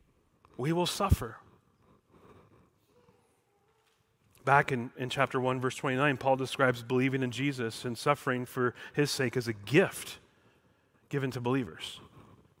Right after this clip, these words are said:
Suffering's a gift. And then here in three ten, it's described as becoming like him in his death. See, Paul counts it as an honor to share Christ's sufferings.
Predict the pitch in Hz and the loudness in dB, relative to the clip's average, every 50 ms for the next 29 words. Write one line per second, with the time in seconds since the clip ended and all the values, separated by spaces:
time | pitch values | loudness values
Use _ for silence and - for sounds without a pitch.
0 | _ _ - - - - _ _ _ _ _ _ _ _ _ - - 151 147 156 | _ _ -20 -20 -20 -20 _ _ _ _ _ _ _ _ _ 0 0 0 2 2
1 | 147 131 - 120 113 160 175 - - - - - - - - - - - - - | -2 -2 -4 0 2 4 2 2 0 -6 -10 -12 -12 -16 -20 -20 -20 -20 -2 2
2 | 151 139 143 139 131 - - - - - - 160 170 165 160 147 131 120 - 170 | 4 6 6 6 4 0 -6 -14 -20 -8 0 2 6 6 6 6 6 4 4 4
3 | 165 156 - - 170 185 185 165 139 - - 143 - - 165 151 147 143 123 - | 4 4 4 4 4 6 6 6 4 0 -6 -8 0 4 6 6 6 4 0 -2
4 | 147 - 139 156 151 143 135 131 131 135 160 175 170 - - 156 151 139 131 127 | -4 -2 0 2 2 6 8 10 10 10 10 8 6 2 0 0 0 2 2 0
5 | 123 120 131 131 117 117 117 139 180 160 117 - - - - - - - _ - | -2 -2 -2 -4 -4 -2 2 4 4 4 2 -2 -8 -14 -14 -16 -18 -20 _ -20
6 | - _ _ _ _ - _ _ _ _ _ _ _ - _ - - 151 139 - | -20 _ _ _ _ -20 _ _ _ _ _ _ _ -20 _ -6 -4 -4 -4 -4
7 | - - - - - 185 202 208 202 202 202 180 - - - - - 185 175 185 | -10 -12 -8 0 6 8 10 10 10 10 8 6 2 -2 0 8 10 10 10 10
8 | 196 185 - - 202 202 190 - - - - - - - 156 156 151 151 165 - | 8 4 2 4 4 4 4 2 -6 -20 -20 -8 2 4 4 4 4 2 2 6
9 | 160 165 190 196 185 160 151 - - 147 131 - - - - 180 180 190 185 165 | 8 10 10 10 10 8 6 2 0 -2 0 0 0 0 6 8 8 10 10 10
10 | 143 - - 165 156 139 - - - 180 - - 139 107 98 98 - - - - | 8 6 4 2 2 2 2 0 -2 -2 -2 -2 -6 -6 -6 -8 -12 -16 -18 -18
11 | - | -18